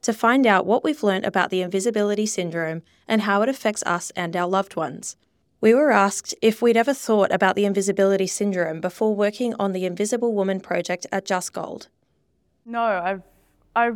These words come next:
Speaker 2: guess I would have very far in the background of my mind understood the vulnerability of women as they aged. But I'm thinking about it, but not about myself, more about my mum or about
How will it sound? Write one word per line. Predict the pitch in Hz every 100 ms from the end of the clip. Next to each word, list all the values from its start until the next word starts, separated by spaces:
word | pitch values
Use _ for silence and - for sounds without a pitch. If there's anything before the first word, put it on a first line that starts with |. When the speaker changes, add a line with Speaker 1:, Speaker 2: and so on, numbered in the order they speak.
| 214
Speaker 2:
guess | 294 302
I | 320
would | 269 247
have | 214 _ _ _ _ -
very | 180 202 196 190 -
far | 196 180 180
in |
the | 165
background | 160 160 - 170
of | 160 160
my | 160
mind | 160 151 151 160 165 _ _ _ _ _ _ -
understood | 180 165 - 185 170 156 _ _ -
the | 185
vulnerability | 170 160 165 160 156 151
of | 160
women | 160 156 156
as | 160
they | 143 -
aged. | 147 143 151 - -
But | 220
I'm | 220
thinking | - 262 254 247
about | 202 175 170
it, | - _ _
but | - 190
not | 185 160
about | 180 170 -
myself, | 156 - 147 233 _ -
more | 196 170
about | 165 170 -
my | 175
mum | 170 156 156 160 160 -
or | 175
about | 170 156 139 -